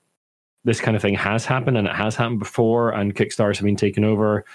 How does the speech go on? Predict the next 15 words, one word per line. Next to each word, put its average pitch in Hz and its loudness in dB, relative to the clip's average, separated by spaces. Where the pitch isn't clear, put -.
there 107 2
has 117 0
usually 120 2
been 127 2
reasonably 123 0
decent 127 0
outcomes 160 0
for 127 0
backers, 131 0
'cause 113 -2
the 104 -4
companies 104 2
want 101 0
some 98 -2
goodwill 117 0